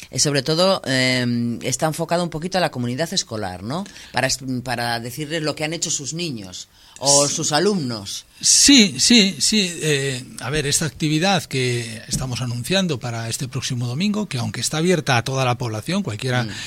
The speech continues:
Speaker 2: que nos escuche, eh, puede acudir y
Speaker 1: Sí.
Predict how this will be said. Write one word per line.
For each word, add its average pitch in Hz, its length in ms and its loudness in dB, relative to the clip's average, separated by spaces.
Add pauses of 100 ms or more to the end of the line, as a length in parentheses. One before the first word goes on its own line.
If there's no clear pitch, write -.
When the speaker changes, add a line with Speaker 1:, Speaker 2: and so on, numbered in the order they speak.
(200)
Speaker 2:
que 120 520 4
nos 110 240 -4
escuche, 113 600 -2 (100)
eh, 107 640 -10 (100)
puede 107 460 -6
acudir 143 560 0
y 127 340 -2 (360)
Speaker 1:
Sí. 113 320 -6